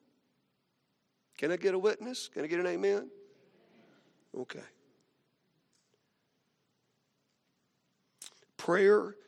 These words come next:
is a conversation between you in God. We talk and we also listen. Expect God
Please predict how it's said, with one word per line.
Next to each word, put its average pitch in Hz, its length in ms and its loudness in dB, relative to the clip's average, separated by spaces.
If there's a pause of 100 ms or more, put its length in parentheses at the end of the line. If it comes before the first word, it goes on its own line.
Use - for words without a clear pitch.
(240)
is 165 160 0
a 160 60 -2
conversation 147 1040 0 (400)
between 131 440 -4
you 135 480 -4 (1080)
in 127 200 -6
God. 131 400 -2 (3250)
We 143 160 2
talk 147 320 0 (1200)
and 117 120 -8
we 113 140 -6
also 120 540 -4 (600)
listen. - 340 -6 (2500)
Expect - 920 -2
God 120 420 -2